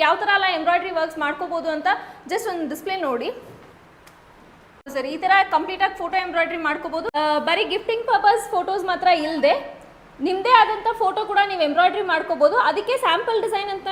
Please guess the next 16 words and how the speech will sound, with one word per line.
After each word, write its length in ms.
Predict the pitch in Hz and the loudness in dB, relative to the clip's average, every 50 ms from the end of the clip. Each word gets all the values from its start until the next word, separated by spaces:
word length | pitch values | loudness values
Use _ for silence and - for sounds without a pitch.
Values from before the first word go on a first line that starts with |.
| 381 370 | -2 -2
ನಾವು 220 | 349 349 403 453 453 - | 0 0 0 0 0 0
ಪ್ರೈಮ್ 200 | 330 320 330 359 | 0 0 0 -2
ಮಿನಿಸ್ಟರ್ 360 | 381 381 427 - - 392 359 320 | -4 -6 -6 -4 -4 -4 -2 0
ಮೋದಿ 180 | 320 339 359 415 415 381 | -2 0 2 4 4 4
ಅವರ 140 | 359 330 359 - - | 6 4 2 0 -2
ಫೋಟೋ 200 | 302 - 359 392 349 | 0 0 2 2 2
ಹಾಕಿದೀವಿ, 460 | 294 294 - 302 262 262 262 302 494 640 - - - - - | 2 0 -2 -6 -6 -6 -2 -2 -2 -4 -4 -10 -12 -4 -2
ಅದನ್ನ 260 | 311 277 403 415 494 - | -2 0 0 -2 -2 0
ಕೂಡ 80 | 440 427 392 359 | 2 2 2 2
ಒಂದ್ಸರಿ 280 | 311 349 - 349 320 320 311 | 0 -2 -4 -4 -4 -4 -4
ನೀವು 120 | 302 269 262 269 | -4 -4 -4 -4
ನೋಡ್ಕೊಳ್ಳಿ. 380 | 247 - - 254 247 277 370 640 - - - - - - - - _ | -6 -4 -2 -2 0 0 0 -2 -2 -6 -12 -18 -20 -20 -20 -8 _
ಸರ್, 120 | 403 392 415 381 | -2 -2 0 2
ಇವಾಗ 200 | 381 370 381 381 403 403 370 339 | 2 2 2 2 0 0 -2 -6
ಮಿಷನ್ಸ್ 340 | - - 466 453 440 339 311 277 320 | -6 -6 -6 -8 -8 -6 -6 -6 -4
ಯೂಸ್ 200 | 349 403 370 | -4 -4 -4